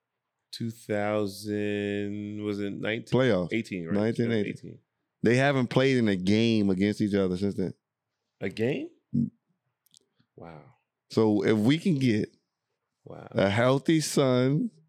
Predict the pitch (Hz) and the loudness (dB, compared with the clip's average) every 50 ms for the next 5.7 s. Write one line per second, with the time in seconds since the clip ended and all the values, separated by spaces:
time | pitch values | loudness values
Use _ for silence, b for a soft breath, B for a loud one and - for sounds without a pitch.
0 | _ _ _ _ _ _ _ - 113 104 98 104 107 117 127 123 - 151 147 143 | _ _ _ _ _ _ _ 0 2 2 4 4 4 2 2 2 2 2 4 4
1 | 143 139 135 120 104 - 101 101 98 95 92 120 135 - _ _ _ _ - - | 4 4 2 2 2 2 2 2 2 0 -2 -6 -12 -20 _ _ _ _ -4 -2
2 | 101 - - 113 117 117 - - 101 101 107 110 107 113 113 - 120 117 117 107 | -2 0 2 2 0 2 2 2 2 2 2 2 2 0 0 0 0 0 0 0
3 | 107 95 - 113 117 127 135 143 175 185 - - 95 92 92 80 - - - - | -2 0 0 0 0 2 0 -2 -2 -4 -8 -12 -12 -10 -12 -12 -14 -16 -20 -20
4 | _ - - 104 104 113 110 98 85 73 71 - - _ _ _ _ _ _ _ | _ -2 0 2 2 2 2 0 -2 -6 -12 -18 -20 _ _ _ _ _ _ _
5 | _ _ _ _ - - 123 135 143 143 135 123 - - | _ _ _ _ 2 4 4 6 6 4 4 2 2 0